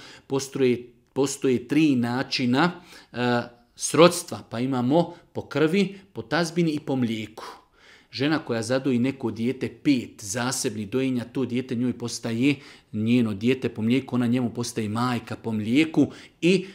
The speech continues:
zabranjeno je, znači, e, da, e, to dijete, e, sa njenom djecom, jednostavno kao da im je ono brat po, po krvi. Zabranjeno da imaju, e, znači,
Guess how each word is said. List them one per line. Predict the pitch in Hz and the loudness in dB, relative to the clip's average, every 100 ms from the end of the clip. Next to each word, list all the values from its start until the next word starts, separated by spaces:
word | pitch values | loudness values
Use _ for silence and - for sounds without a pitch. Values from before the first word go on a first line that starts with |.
| - | -12
zabranjeno | 101 135 135 131 120 117 120 | -2 0 0 0 0 0 0
je, | 135 | 0
znači, | 120 120 123 - 147 135 - - - | -2 -4 -4 0 2 2 0 -14 -4
e, | 120 | -2
da, | 110 123 127 127 - - | 0 2 0 -2 -14 -6
e, | 113 110 110 _ _ _ _ _ - | -4 -4 -8 _ _ _ _ _ 4
to | 160 | 6
dijete, | 156 131 135 135 110 90 _ _ _ - | 8 8 4 2 -6 -10 _ _ _ -12
e, | 110 | -8
sa | 104 - 117 | -6 -2 0
njenom | 123 147 135 120 | 4 4 4 2
djecom, | 113 147 151 - 175 175 - - - | 4 4 4 6 6 6 0 -20 -8
jednostavno | 123 135 131 135 123 | -2 -2 -2 -2 -2
kao | 123 151 147 | 0 2 2
da | 135 | 2
im | 135 131 | 2 2
je | 127 | 0
ono | 131 143 131 | -2 0 -2
brat | 104 131 131 - | -2 -4 -4 -4
po, | 123 107 - _ - | -4 -4 -8 _ -8
po | 127 | -8
krvi. | - 123 117 - - _ _ _ - | -6 -6 -6 -8 -16 _ _ _ -12
Zabranjeno | 98 - 139 139 135 127 | -6 -4 -2 -2 0 0
da | 117 | -2
imaju, | 120 139 135 131 165 165 - - - | 0 2 4 6 6 4 -8 -14 -6
e, | 120 | -4
znači, | 113 123 123 - 135 | -2 -4 -4 0 0